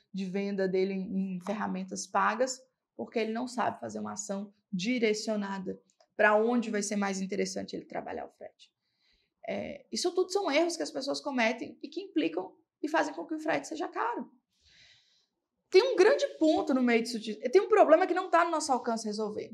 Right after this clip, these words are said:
Qual que é o problema que não tá no nosso alcance resolver em questão de frete? A malha brasileira, os correios, as...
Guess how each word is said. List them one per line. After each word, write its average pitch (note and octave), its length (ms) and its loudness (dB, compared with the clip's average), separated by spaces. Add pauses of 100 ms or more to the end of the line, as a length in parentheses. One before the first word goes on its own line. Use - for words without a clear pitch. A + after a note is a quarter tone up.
(140)
Qual - 140 6
que G#4+ 80 2
é - 20 2
o A#4+ 40 0
problema C4+ 300 2
que B3 60 -10
não C#4+ 180 -6
tá C4 160 4
no B3 80 0
nosso A#3+ 200 0
alcance G#3+ 340 -2
resolver G3+ 580 -4
em A3+ 80 -4
questão A3+ 260 -4
de A3+ 100 -8
frete? - 460 -6
A - 120 8
malha C#4 440 6 (180)
brasileira, C4 640 2 (220)
os - 200 -10
correios, A3+ 560 0 (340)
as... - 240 2